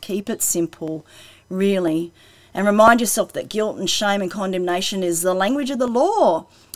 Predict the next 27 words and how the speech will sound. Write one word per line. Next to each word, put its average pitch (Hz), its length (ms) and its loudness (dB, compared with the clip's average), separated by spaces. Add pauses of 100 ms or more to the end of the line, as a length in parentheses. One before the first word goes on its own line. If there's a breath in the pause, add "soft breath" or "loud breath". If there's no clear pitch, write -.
Remember 240 400 2
Jesus, 240 600 -2
uh, 196 300 4 (100)
sorry, 196 240 2
Paul 254 440 2
said 208 540 0
that 190 300 4
if 202 180 -6
you 202 100 -4
fear, 220 460 0
you're 190 100 -2
not 196 240 -4
made 185 300 -2
perfect 185 560 -8 (420 soft breath)
in 185 140 -4
God's 175 260 0
love, 202 280 4
because 175 280 -2
fear 233 300 -4
has 190 160 -2
got 190 200 -4
to 196 60 -6
do 180 160 -2
with 175 160 0
punishment 339 520 -6
and 170 160 -4
torment. 165 640 -4